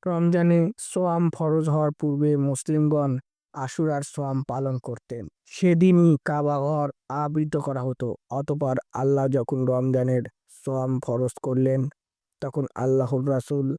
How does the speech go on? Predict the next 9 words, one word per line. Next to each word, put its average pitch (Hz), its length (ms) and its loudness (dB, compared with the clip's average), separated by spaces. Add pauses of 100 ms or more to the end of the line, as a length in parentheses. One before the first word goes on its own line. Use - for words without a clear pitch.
(400)
সাল্লাল্লাহু 139 760 2
আলাইহি 135 260 2
ওয়াসাল্লাম 127 800 0 (720)
বলেন, 147 580 4 (340)
আশুরার 143 600 -2
সোয়াম 139 680 -2 (160)
যার 143 600 -2 (240)
ইচ্ছা 143 560 -6
সে 139 240 -2